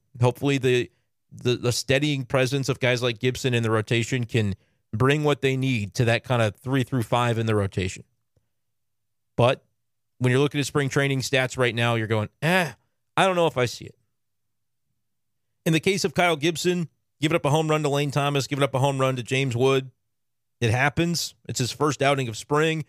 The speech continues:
My official stance is, yeah, don't probably read too much into it and decide that from this,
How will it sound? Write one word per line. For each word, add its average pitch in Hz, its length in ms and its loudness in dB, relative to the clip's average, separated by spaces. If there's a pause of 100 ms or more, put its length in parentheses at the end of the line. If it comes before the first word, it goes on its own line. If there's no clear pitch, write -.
(300)
My 196 160 2
official 165 380 0
stance 143 540 -2
is, 139 340 0 (320)
yeah, 185 380 0 (120)
don't 185 360 -2
probably 151 480 0
read 135 280 0
too 147 200 -2
much 123 240 0
into 123 260 0
it 113 100 0
and 120 140 -2
decide 127 440 0
that 110 120 -4
from 139 320 -2
this, 117 380 -2